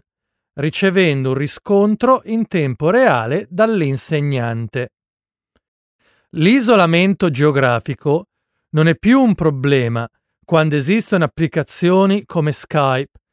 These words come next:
che permettono di seguire le lezioni in videoconferenza, o piattaforme di messaggistica istantanea,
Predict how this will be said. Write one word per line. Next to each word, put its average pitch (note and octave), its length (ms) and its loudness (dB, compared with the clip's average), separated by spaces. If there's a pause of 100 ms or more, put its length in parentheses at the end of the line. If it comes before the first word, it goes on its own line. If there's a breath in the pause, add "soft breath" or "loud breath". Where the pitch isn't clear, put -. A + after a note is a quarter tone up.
(400)
che D3 160 -4
permettono D#3 1000 -2
di C3+ 200 -8
seguire D#3 560 0
le C#3 80 0
lezioni G#3+ 680 0 (100)
in E3 220 -2
videoconferenza, D#3 1300 0 (720)
o F3 180 2
piattaforme D3+ 800 0
di B2 100 -4
messaggistica C3 1120 -4
istantanea, C3 1040 -2